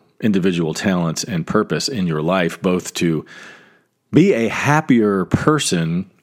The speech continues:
who's then more able to make a contribution to the whole of humanity and potentially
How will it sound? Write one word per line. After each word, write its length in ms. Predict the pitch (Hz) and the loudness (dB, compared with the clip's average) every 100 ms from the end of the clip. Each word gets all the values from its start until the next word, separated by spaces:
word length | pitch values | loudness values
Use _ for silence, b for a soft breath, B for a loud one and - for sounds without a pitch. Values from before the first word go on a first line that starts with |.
| - | 0
who's 160 | 123 98 | 0 2
then 160 | 123 | 2
more 240 | 117 113 - | 2 0 0
able 280 | 110 135 127 | 0 2 0
to 140 | 101 95 | 0 -2
make 220 | 95 87 | -2 -2
a 60 | |
contribution 920 | 82 92 95 90 87 98 110 92 87 | -4 -4 -2 -4 -2 0 0 0 -2
to 180 | 85 95 | -2 -2
the 80 | 90 | -2
whole 380 | - 101 98 87 | 0 0 2 0
of 100 | - | -4
humanity 640 | 82 85 104 98 80 78 - B B | -4 -2 0 0 -2 -4 -8 B B
and 160 | 110 110 | -2 0
potentially 800 | 110 151 175 - 104 95 87 | 0 2 2 2 2 2 0